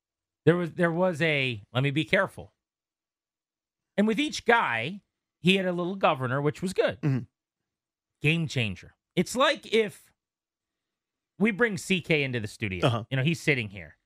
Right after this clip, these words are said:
Speaker 1: And I say, "C K, what do you think of Danny on air?"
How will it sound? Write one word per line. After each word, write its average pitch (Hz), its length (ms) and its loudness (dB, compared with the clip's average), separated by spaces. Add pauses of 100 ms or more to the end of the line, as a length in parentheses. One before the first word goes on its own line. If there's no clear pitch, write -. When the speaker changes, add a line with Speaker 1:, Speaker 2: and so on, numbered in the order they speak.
(380)
Speaker 1:
And 156 80 4
I 165 80 2
say, 147 360 -2
"C 233 260 -2
K, 196 420 -2 (380)
what 196 160 2
do 247 60 0
you 226 40 0
think 202 180 -2
of 147 120 -4
Danny 135 280 2
on 117 140 0
air?" 98 220 -4